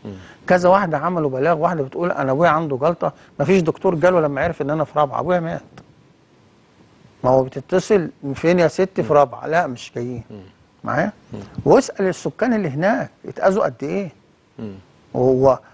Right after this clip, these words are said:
Speaker 2: وعمليات التعذيب البشعه اللي حصلت في المور اللي ولا رابعه.
Speaker 1: مم.
Speaker 2: ما هو في ضابط، آه، وأمين شرطة واخدين أحكام على الإخوان،
Speaker 1: مم.
Speaker 2: خمستاشر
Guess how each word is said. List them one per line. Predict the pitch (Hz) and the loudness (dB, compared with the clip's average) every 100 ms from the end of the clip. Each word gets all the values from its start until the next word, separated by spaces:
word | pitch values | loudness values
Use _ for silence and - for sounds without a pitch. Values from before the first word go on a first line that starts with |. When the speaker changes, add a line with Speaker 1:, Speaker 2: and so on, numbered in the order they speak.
| _ | _
Speaker 2:
وعمليات | 123 127 139 151 202 | -6 -2 0 0 0
التعذيب | 185 - 120 - 175 180 | -4 -6 -6 -4 0 2
البشعه | 139 139 214 143 127 | 2 2 0 -2 -8
اللي | 120 | -8
حصلت | 170 - 147 127 | -8 -4 -4 -4
في | - | -4
المور | 120 156 185 | 0 2 2
اللي | 151 123 | 2 0
ولا | 120 120 | 2 2
رابعه. | 139 185 - - 113 | 2 0 -4 -14 -12
Speaker 1:
مم. | 101 87 _ _ - | -12 -12 _ _ -6
Speaker 2:
ما | 117 | -2
هو | |
في | - 170 175 147 | 2 4 6 6
ضابط، | 135 175 156 _ - | 4 0 -2 _ -6
آه، | 113 113 110 | -4 -4 -2
وأمين | 104 135 156 | 0 0 -2
شرطة | - 175 - 165 - _ _ - | 0 0 0 -2 -2 _ _ -8
واخدين | 117 117 147 180 | -6 -4 -2 -2
أحكام | - - - 196 180 | -2 -4 0 0 0
على | 127 131 | -6 -10
الإخوان، | - 139 208 180 - | -8 -4 -2 -4 -6
Speaker 1:
مم. | 117 110 | -4 -4
Speaker 2:
خمستاشر | 107 - 139 | -6 -6 -2